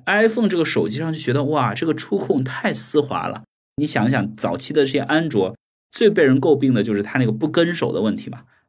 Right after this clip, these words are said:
系统界面不跟手嘛。技术很多的都已经被实现了，但是就是那一单点决定了，在那里产生了一个用户体验的壁垒。接下来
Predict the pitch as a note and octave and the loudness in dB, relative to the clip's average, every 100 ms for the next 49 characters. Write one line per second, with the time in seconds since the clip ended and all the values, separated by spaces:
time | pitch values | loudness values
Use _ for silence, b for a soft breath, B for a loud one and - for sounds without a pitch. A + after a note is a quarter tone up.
0 | _ _ - - D3+ G2+ D3+ C3+ A#2 A2 | _ _ -6 -2 0 0 2 4 4 2
1 | C3+ C3 C3 - - - _ _ - A3 | 2 2 2 -2 -8 -14 _ _ -6 2
2 | D4+ F#3+ - C3 G#2+ G2+ F#2+ C#3 D3+ C3+ | 4 4 4 2 2 -2 -2 2 4 4
3 | C3 G#2+ G#2+ A2+ G#2+ - - G#2+ - - | 2 2 2 2 0 -4 -4 -4 -4 -10
4 | _ _ - F#3 F3+ A#3+ G#3+ F#3+ G3+ G3 | _ _ -2 0 0 2 2 4 2 0
5 | F3 - F3 E3+ D3 - - G2 A#2+ B2+ | -2 0 0 0 0 -2 -4 -2 2 2
6 | G2+ - F3+ D3+ E3+ E3 G2+ - - G#2+ | 2 -2 0 2 2 2 0 -2 -6 -6
7 | F2+ A#2 A2 G#2 A#2+ A#2 G#2+ - D#2+ E2 | -4 -2 -2 0 0 0 -2 -6 -6 -6
8 | - E2 - _ _ _ _ _ _ - | -8 -10 -12 _ _ _ _ _ _ -2
9 | E3 E3 D3 C#3 | 0 2 2 0